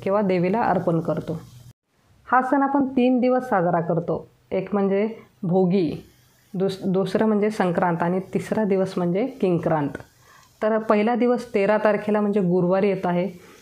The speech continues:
दुसरा दिवस मेन संक्रांत म्हणजे चौदा तारखेला शुक्रवारी येत आहे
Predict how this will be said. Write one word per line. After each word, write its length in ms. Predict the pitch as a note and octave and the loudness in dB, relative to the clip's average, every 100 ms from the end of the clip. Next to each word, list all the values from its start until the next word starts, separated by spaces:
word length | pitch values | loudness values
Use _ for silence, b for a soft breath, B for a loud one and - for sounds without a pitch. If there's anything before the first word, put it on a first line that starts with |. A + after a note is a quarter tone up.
| B | B
दुसरा 380 | F#3 G3 G3+ A3 | -2 -2 0 0
दिवस 300 | A3 A3+ A3+ | 2 0 0
मेन 240 | G3 G3+ G#3+ | 0 2 0
संक्रांत 580 | G#3+ F#3+ F3+ G3 G3+ G3+ | 0 0 2 0 0 0
म्हणजे 360 | G3 G3 G3 | 0 0 -2
चौदा 420 | G3 - F#3 F#3 | -2 0 2 2
तारखेला 400 | G3+ G3+ G3 G#3 G3+ | 2 0 0 -2 -2
शुक्रवारी 520 | - - F#3+ F#3+ G3 | -2 0 2 2 2
येत 160 | F#3+ F3+ | 0 -2
आहे 260 | E3+ F#3 | -2 -4